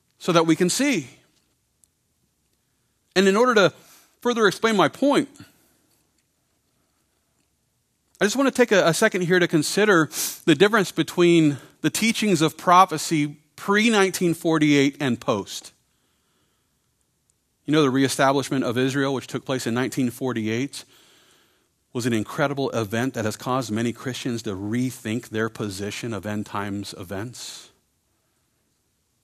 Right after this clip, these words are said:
Up until the rebirth of Israel, which again, nineteen forty-eight,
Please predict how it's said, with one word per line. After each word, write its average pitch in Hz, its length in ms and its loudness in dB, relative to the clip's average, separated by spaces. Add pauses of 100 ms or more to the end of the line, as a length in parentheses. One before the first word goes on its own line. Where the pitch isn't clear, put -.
Up 196 200 4
until 240 260 6
the 220 100 6
rebirth 202 380 2
of 190 100 2
Israel, 139 480 0 (520)
which 143 160 -4
again, 156 280 2
nineteen 151 360 0
forty-eight, 185 680 -4